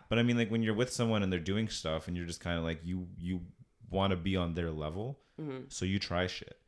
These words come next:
Speaker 1: And it, it led me to a, a place where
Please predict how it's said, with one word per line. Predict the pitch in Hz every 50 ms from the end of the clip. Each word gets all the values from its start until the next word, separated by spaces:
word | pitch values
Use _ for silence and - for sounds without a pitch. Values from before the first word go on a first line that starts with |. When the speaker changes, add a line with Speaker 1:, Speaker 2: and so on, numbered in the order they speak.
| _ _ _ _ _ _ _ _
Speaker 1:
And | - 90 92 95 95 92 92 90 87 87 85 80 - - - - _ -
it, | - 85 - - - - - - _ _ _ - - -
it | - 85 80
led | 85 90 85 80
me | 85 82
to | - - 85 80
a, | - -
a | - -
place | - - - 95 92 90 87 - -
where | 87 82